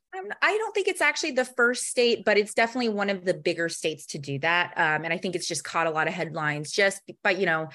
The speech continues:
and I'm not sharing my opinion on that directly, but I think it's just caught some extra attention because generally there's a lot of attention and sensitivity around youth engaging in sports betting. And so,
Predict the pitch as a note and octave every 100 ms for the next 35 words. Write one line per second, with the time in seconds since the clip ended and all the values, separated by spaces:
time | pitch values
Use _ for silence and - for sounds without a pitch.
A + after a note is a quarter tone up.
0 | - - A3 A#3 A3 - - G3+ F3+ E3+
1 | F3+ E3+ D#3+ F#3 E3 D#3+ D#3 D3+ - D#3
2 | D3 D#3 D3+ E3 E3+ F#3+ E3+ - D#3 -
3 | E3+ E3 - - E3+ - D#3+ D3+ A3+ F3+
4 | F3+ E3 D#3+ E3+ D3+ C#3+ - - - -
5 | G#3+ G#3+ G#3 F#3+ F#3 E3+ E3+ D#3+ E3 D#3+
6 | D#3 D#3 D3+ - D#3+ D3 D3+ D3 D3+ D#3
7 | C#3+ - - D3+ D3 D3 - D3+ D3 C#3
8 | C#3 C#3 - - _ - A#3 C4 A#3+ -
9 | F#3 F3+ E3 D#3+ D3+ D3+ - A#3+ A3+ -
10 | G3+ G3 G3 F#3+ E3+ D#3+ - D#3+ D3+